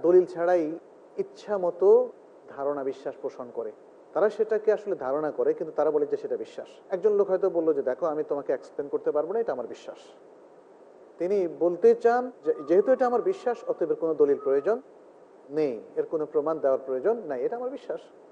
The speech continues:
বিশ্বাস জগতের বিষয় ইত্যাদি। তাহলে সাধারণ যেটা প্রচলিত এতেকাদ বা আকীদার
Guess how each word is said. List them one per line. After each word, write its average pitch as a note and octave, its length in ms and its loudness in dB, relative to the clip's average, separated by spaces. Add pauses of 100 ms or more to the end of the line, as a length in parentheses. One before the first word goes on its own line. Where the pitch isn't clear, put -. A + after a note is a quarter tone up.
বিশ্বাস D#3+ 320 -2
জগতের B2+ 360 -2 (380)
বিষয় B2 340 -12 (420)
ইত্যাদি। A2+ 400 -6
তাহলে F#3+ 340 4 (140)
সাধারণ F3+ 480 -2
যেটা G#3 200 4
প্রচলিত E3 400 -2
এতেকাদ C#3+ 560 2
বা C3+ 120 0
আকীদার B2+ 600 0